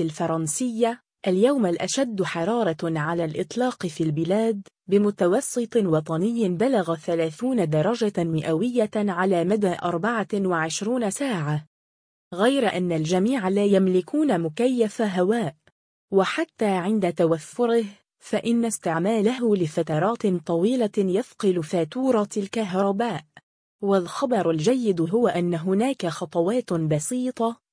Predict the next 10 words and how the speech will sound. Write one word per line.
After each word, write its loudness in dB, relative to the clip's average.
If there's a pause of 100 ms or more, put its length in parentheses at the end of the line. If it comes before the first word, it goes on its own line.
وغالبًا 0
مجانية، 0 (220)
تساعد 0
على 2
الحد -4
من 0
ارتفاع -4
الحرارة 0
داخل 0
المنزل، -2